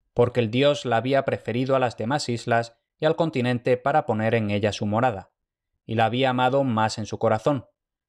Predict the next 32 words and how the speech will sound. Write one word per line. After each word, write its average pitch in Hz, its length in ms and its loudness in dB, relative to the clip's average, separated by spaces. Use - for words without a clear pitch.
y 127 80 -4
floreció 165 680 2
como 131 260 0
cuando 110 260 0
la 101 100 0
cima 160 360 0
de 131 140 0
un 156 160 0
monte 127 380 2
se - 200 -6
cubre 123 340 2
de 151 120 0
silvestres 101 600 -4
flores. - 500 -4
Y 110 160 0
tú 151 280 2
que 147 120 0
llevas 143 340 2
arco 147 240 0
de 123 100 4
plata, 151 420 0
soberano 113 460 -2
Apolo, 123 600 2
que 107 120 -4
hieres 139 300 0
de 107 120 -2
lejos, 123 480 0
ora 160 320 4
subes 151 460 -4
al 101 100 2
escarpado 101 560 -2
cinto, 120 680 -2